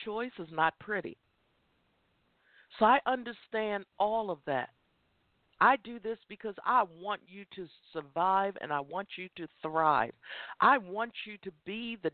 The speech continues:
diamonds that you are and to shine so brightly that you blind all of the naysayers, the haters, the judgmental folks, those people who are foolish enough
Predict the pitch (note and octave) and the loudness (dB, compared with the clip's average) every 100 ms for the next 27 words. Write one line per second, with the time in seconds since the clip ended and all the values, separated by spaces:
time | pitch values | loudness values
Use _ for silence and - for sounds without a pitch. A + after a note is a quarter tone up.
0 | - F#3+ G#3 G#3+ G3 - F#3+ - F#3+ F3+ | 2 4 4 2 -6 0 0 0 -6 0
1 | F3+ F3+ E3+ D3+ - G#3 G3+ G3 F3 - | 2 2 0 -8 -6 0 2 2 -2 -6
2 | - C4 C#4+ F3 D3+ F#3+ A3 F#3+ G3+ - | 2 4 4 -2 6 6 6 2 -4 -4
3 | - - A3 A#3 - C#4 A#3+ E3+ G3 G#3 | -16 2 4 4 -2 -8 -8 -2 2 4
4 | A#3+ A3+ C#3 B2+ G#2 - _ _ _ _ | 6 6 4 0 -10 -20 _ _ _ _
5 | _ G#3+ C4 C4 A3 E3+ F#3 F#3+ F#3+ A3+ | _ 4 6 4 -2 -4 -4 0 0 0
6 | - G3 E3 C#3+ C3+ - F3+ F3+ G#3+ E3+ | -4 -4 -2 -2 -2 -2 0 4 4 2
7 | D3 - D#3+ F#3 A3 F3+ E3+ G3+ G#3 F3+ | -6 -8 -10 0 0 0 -4 -2 0 0
8 | D#3 E3+ C#3 - - - - G3+ G#3+ - | -2 -4 -4 -6 -16 -20 2 2 2 0
9 | A#3 - G3+ C#3 C#3 - E4 G#4 B3 D#3+ | -4 -2 2 2 2 2 4 6 6 2
10 | - D#3+ D3 B2+ | 0 -2 0 0